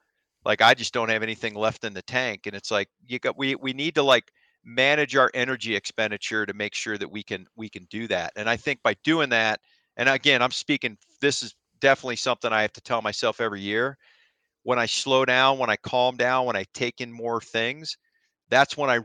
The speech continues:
really start to get tuned into the environment. And, like, I'm not hopefully walking by, you know, opportunities and animals that I otherwise would have just had my head down and pushing right into that waypoint.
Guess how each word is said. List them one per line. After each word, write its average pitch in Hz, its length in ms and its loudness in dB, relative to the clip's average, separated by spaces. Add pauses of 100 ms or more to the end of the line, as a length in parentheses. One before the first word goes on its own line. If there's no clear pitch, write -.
really 127 280 -2
start 120 280 0
to - 80 -20
get 107 180 -4
tuned 117 300 -8
into 113 220 -4
the 104 100 -6
environment. 107 680 0
And, 113 120 -10
like, 107 200 -2
I'm 107 120 0
not 110 300 2 (140)
hopefully 127 460 -4
walking 107 440 4
by, 101 480 2 (280)
you 110 100 -10
know, 98 260 -8 (120)
opportunities 110 800 0
and 92 80 -10
animals 120 580 -6 (460)
that 120 160 6
I 120 80 8
otherwise 123 520 6
would 123 100 -4
have 107 100 -4
just - 220 -2
had 123 180 4
my 113 140 2
head 123 220 0
down 107 280 0
and 98 160 -10
pushing 120 340 -4
right 110 240 2
into 107 220 -4
that 98 200 0
waypoint. 90 500 -6